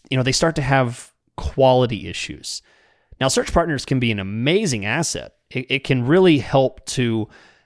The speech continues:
add additional volume. But I'll tell you, sometimes when the volume comes in excess of the search partners,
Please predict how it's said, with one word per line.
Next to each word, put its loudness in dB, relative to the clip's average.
add 2
additional -4
volume. -4
But 0
I'll 2
tell 2
you, 2
sometimes -2
when -2
the -2
volume -2
comes -2
in -6
excess -2
of -2
the -4
search -4
partners, 0